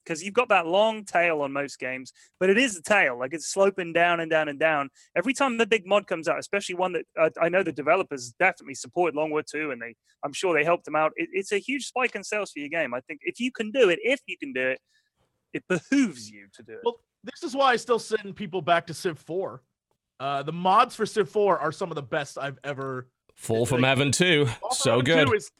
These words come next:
Speaker 2: literally
Speaker 3: Mm.
Speaker 2: one of the greatest mods that ever existed. Like,
Speaker 3: Yep.
Speaker 2: there is some really great stuff, and it doesn't matter how old the game is 'cause the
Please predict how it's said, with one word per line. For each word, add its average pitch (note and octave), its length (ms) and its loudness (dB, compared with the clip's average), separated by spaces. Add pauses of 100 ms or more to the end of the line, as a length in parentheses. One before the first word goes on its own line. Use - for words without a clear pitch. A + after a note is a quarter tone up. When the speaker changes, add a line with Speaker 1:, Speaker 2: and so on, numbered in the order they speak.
(120)
Speaker 2:
literally F3+ 280 4
Speaker 3:
Mm. C#3 60 2
Speaker 2:
one - 20 0
of F#3+ 60 -4
the F#3+ 100 -6 (100)
greatest - 220 -16
mods E3 240 -2
that E3 160 -4
ever C#3+ 220 -6
existed. A#2 420 -14
Like, C3+ 160 -4
Speaker 3:
Yep. A#2+ 180 0 (720)
Speaker 2:
there C4+ 240 2
is C#4 180 -6
some G#3+ 300 -10
really A3 220 -4
great A#3 200 -2
stuff, D4 280 0
and A3 100 -2
it G#3 120 -2
doesn't C4 240 0
matter C#4 180 2
how B3+ 80 4
old A#3+ 180 2
the A3+ 60 -10
game F#3 180 -4
is F#3 100 -4
'cause F3 140 -10
the D#3 80 -16